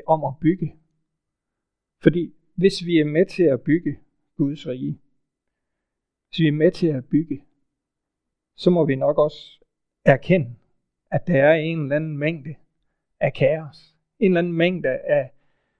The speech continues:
vi ikke har styr på. En eller anden mængde af, at vi kan kigge til de andre håndværkere på sådan, det har jeg i hvert fald tit gjort.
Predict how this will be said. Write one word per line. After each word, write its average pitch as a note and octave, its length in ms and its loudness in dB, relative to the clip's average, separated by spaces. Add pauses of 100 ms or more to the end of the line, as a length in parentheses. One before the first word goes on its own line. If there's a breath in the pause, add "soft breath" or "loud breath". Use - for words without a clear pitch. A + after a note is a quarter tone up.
(340)
vi D3+ 200 0
ikke D#3+ 120 -2
har D3 100 -6
styr G3 260 -2
på. - 260 -10 (1120)
En G3+ 140 4
eller F#3 80 4
anden F3+ 240 -2
mængde F3+ 320 4
af, C#3+ 260 4
at C3 100 -8
vi C#3+ 80 -6
kan D3 140 2
kigge - 240 2
til D#3+ 180 4
de C3+ 100 4
andre E3 260 4
håndværkere C#3 580 0
på C3+ 100 -14
sådan, D3 240 -6
det D#3+ 100 2
har C#3 80 2
jeg C3+ 180 0
i - 20 -2
hvert C3 120 -12
fald C3+ 180 -8
tit - 220 -20
gjort. B2 180 -6